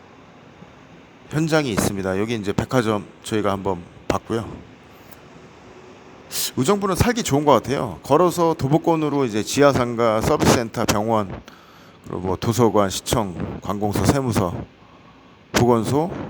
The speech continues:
다 있고요. 지텍스 신호서 의정부요. 신세계 백화점,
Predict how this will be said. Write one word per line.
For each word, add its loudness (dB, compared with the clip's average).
다 0
있고요. -2
지텍스 4
신호서 0
의정부요. 0
신세계 2
백화점, 0